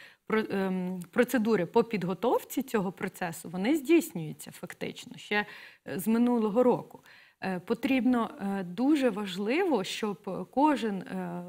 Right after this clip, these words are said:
факт, він мав, ем, був індивідуальним, мав індивідуальний характер. Тому що, е, якщо ми говоримо про, е, докази, то, ем,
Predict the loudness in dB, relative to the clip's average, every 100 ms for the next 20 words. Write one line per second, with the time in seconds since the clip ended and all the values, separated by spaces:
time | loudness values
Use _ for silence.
0 | -14 -16 4 6 6 2 -4 2 2 4
1 | 2 0 -6 -6 -4 -4 -4 -8 -14 -14
2 | -2 -2 -2 -8 -4 -2 -2 -2 -2 4
3 | 4 4 2 -4 -8 -18 0 0 2 -2
4 | -2 -2 4 4 4 0 2 2 2 -4
5 | -16 -4 0 2 0 -8 -12 -14 -20 -20
6 | _ -4 -2 -2 -4 -6 -4 -4 0 4
7 | 4 4 2 0 2 2 2 -2 -6 -2
8 | 0 0 -4 -6 -6 -6 -2 0 2 2
9 | -2 -2 -8 -10 -20 _ _ -4 0 2
10 | 0 -4 -6 -6 -6 -6 -6 -8